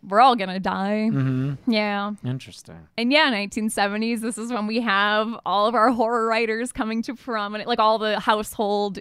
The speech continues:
Speaker 1: names, household name horror writers. We have Dean Koontz, who writes Demon Seed, which is made into a movie in seventy-seven with Julie Christie. She is impregnated by a computer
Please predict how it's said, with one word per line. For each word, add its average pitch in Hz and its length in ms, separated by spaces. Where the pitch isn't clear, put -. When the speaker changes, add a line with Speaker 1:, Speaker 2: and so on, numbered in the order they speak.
Speaker 1:
names, 202 680
household 196 480
name 190 200
horror 196 340
writers. 185 440
We 196 60
have 190 140
Dean 190 240
Koontz, 220 460
who 247 60
writes 180 240
Demon 190 320
Seed, 190 360
which 185 160
is 196 100
made 175 200
into 175 200
a - 20
movie 175 380
in 175 160
seventy-seven 185 640
with 180 80
Julie 185 220
Christie. 190 540
She - 220
is 196 260
impregnated 190 640
by 220 240
a 190 100
computer 302 680